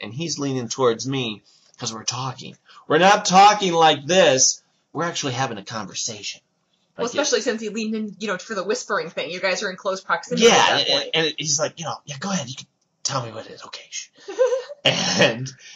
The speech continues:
Speaker 1: I said, "Well, it, you know, it, it's Michael." And he goes,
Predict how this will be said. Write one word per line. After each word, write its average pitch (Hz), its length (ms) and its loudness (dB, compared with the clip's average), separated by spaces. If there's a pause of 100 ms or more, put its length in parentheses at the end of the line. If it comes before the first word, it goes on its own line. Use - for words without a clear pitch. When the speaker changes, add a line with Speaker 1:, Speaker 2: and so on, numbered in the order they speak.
(280)
Speaker 1:
I 139 80 4
said, 117 600 4 (440)
"Well, 151 300 4
it, 135 160 -6
you 147 60 0
know, 113 180 0
it, 117 320 -8
it's - 440 -2 (600)
Michael." 101 580 -8 (880)
And 120 80 -10
he 117 60 -10
goes, 107 280 -8